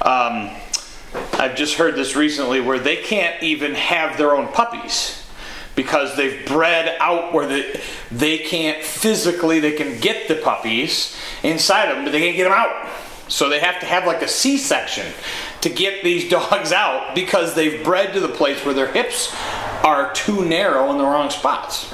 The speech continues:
okay? And it's just one of those things. Now, what would happen without humankind's intervention?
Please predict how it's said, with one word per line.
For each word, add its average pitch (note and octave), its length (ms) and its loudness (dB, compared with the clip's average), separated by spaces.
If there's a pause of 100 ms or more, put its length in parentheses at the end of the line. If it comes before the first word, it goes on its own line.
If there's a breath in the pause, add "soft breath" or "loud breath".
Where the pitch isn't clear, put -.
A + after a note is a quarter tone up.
(120)
okay? A#2+ 420 0 (380 loud breath)
And C#3 160 2
it's C#3+ 200 -4
just E3+ 260 0 (460)
one C#3 200 4
of D3 60 4
those D3 240 2
things. F#3 300 0
Now, D3 180 2
what G3 180 4
would F#3 120 0
happen G3+ 560 0
without C#3+ 440 2
humankind's D#3 720 0
intervention? D#3 680 0